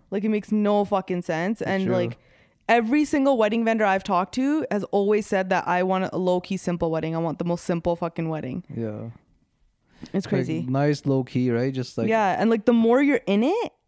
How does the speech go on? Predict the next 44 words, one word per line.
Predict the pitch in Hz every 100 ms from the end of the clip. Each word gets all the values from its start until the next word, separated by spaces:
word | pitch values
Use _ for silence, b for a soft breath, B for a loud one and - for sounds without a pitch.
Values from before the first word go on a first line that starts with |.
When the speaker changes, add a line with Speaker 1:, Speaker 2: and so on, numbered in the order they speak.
| -
Speaker 1:
the | 196
more | 214 208 247
you | 254
see | 254 - 214
all | 220 220
the | 208
crazy | - 208 196
shit | - 190
that | -
happens | 220 233 294 277
and | 202
how | 190 208 226 b b b
stressful | - - 196 196 - 269
it | 269
is | 294 359 381
trying | - - 190
to | 202
have, | 220 226
like, | 240
a | 247
crazy | - 247 240
big | 226 240 208
wedding, | - 214 226 302 359 b b b
the | 214
more, | 214 214 233 - -
like, | 190 196
I'm | 185
turned | 196 202 185
off | 160 160 -
by | 170
the | 165
idea | 160 160 156
of | 151
it. | 135 - - _ _ _ _ _ _ _ _ -
I |
remember | 214 220 220 226 247
before | 208 - 214 226
I | 226
started, | 220 220 202
like, | 190 180
working | 185 190 196 226
in | 180
the | 202
industry, | 190 190 214